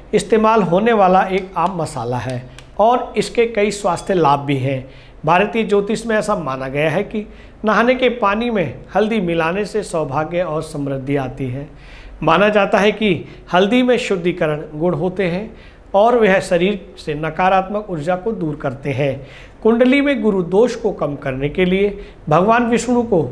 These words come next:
हल्दी की गांठ चढ़ाना शुभ माना जाता है। ज्योतिष में भी हल्दी का महत्व माना जाता है। हल्दी धार्मिक, ज्योतिष एवं आयुर्वेदिक की दृष्टि से अत्यंत ही लाभकारी मानी गई है। ये तमाम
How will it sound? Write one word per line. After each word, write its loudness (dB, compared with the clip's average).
हल्दी 4
की 0
गांठ 0
चढ़ाना -2
शुभ -8
माना -4
जाता -6
है। -6
ज्योतिष 2
में 2
भी 0
हल्दी 2
का 2
महत्व 0
माना -4
जाता -2
है। -6
हल्दी 4
धार्मिक, 0
ज्योतिष 0
एवं 2
आयुर्वेदिक 2
की -6
दृष्टि -8
से -2
अत्यंत -2
ही 0
लाभकारी 0
मानी 0
गई -2
है। -4
ये 4
तमाम 2